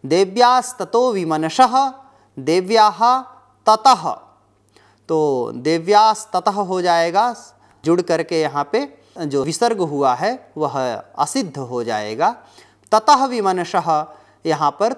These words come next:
ततो विसर्ग सिद्ध होके उत्व और गुण हो करके ततो विमनशः। धर्मासनाद विशति, धर्मासनात विशति अर्थात धर्मासन से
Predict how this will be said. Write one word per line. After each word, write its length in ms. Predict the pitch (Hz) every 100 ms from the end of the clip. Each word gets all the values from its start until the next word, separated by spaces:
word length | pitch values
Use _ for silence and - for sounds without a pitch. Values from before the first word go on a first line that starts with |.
| -
ततो 560 | 156 160 143 135 - _ _ _
विसर्ग 400 | 131 - 143 135
सिद्ध 260 | - 135 123
होके 280 | 127 190 208
उत्व 380 | 170 175 - 220
और 280 | 147 139
गुण 200 | 131 135
हो 200 | 120 120
करके 420 | 113 110 113 214 277 -
ततो 640 | 127 - 190 277 285 _ 143
विमनशः। 640 | 127 113 107 - 135 107 - _ 143
धर्मासनाद 1000 | 180 208 262 277 247 208 190 196 190 151
विशति, 460 | 151 - - 160 - _ _ _ _ _ _ _ _ -
धर्मासनात 1200 | 127 170 185 208 226 220 165 139 160 220 254 339 320 - _ _ _ _ _ _ _ -
विशति 460 | 139 160 165 - 123
अर्थात 440 | 139 180 190 147
धर्मासन 600 | - 170 190 190 - 156 151
से 260 | - 226